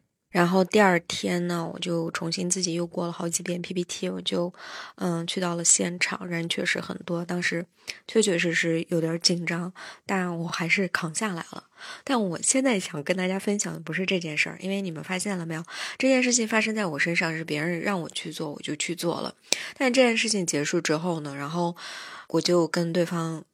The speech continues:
就是说，“以后这样的翻译你们可以直接来找我。”然后说，“哎，正好我们以后就不用愁找不到人了。”我当时说完这句话之后，我就回来冷静一下，我说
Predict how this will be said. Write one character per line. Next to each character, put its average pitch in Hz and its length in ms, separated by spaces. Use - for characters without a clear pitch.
就 165 140
是 156 360
说 165 400
，“以 151 140
后 196 180
这 208 80
样 180 160
的 151 160
翻 170 260
译 156 160
你 151 120
们 156 120
可 156 140
以 151 80
直 151 140
接 156 160
来 143 160
找 - 240
我。” - 360
然 160 140
后 175 240
说 254 240
，“哎， 392 80
正 311 160
好 180 240
我 156 60
们 156 100
以 151 80
后 175 120
就 170 140
不 170 100
用 180 160
愁 - 180
找 - 160
不 - 80
到 160 140
人 - 140
了。” - 160
我 - 60
当 196 140
时 208 120
说 226 160
完 208 160
这 226 100
句 214 140
话 208 260
之 208 200
后， 202 420
我 165 60
就 160 60
回 165 140
来 156 160
冷 151 200
静 151 140
一 143 60
下， 160 220
我 - 60
说 - 200